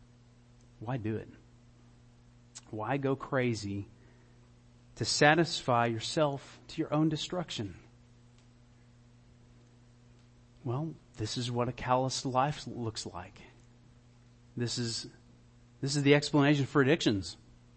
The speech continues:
The world around us cries, "Genetics!" <laughs> My mom wouldn't touch alcohol 'cause she was convinced that her dad was an alcoholic genetically, and so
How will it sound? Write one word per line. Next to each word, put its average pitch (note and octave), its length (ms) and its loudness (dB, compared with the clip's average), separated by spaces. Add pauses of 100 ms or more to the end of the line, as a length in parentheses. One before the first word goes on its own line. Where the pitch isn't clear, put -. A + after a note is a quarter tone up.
(960)
The D3 60 4
world E3 180 10
around F3 360 12
us E3+ 160 8
cries, F3+ 320 12
"Genetics!" D#4 800 12 (1300)
<laughs> - 960 -20
My F3 180 12
mom G3+ 280 12
wouldn't F#3+ 240 8
touch G3 240 8
alcohol F#3 400 10
'cause C#3+ 220 4
she - 360 0
was D3+ 160 6
convinced D#3 520 4
that B2+ 140 2
her E3+ 220 6
dad D#3+ 400 6
was C#3 180 4
an C#3+ 60 -2
alcoholic C3 640 0
genetically, B2 760 2
and A2 280 0 (380)
so A2 560 2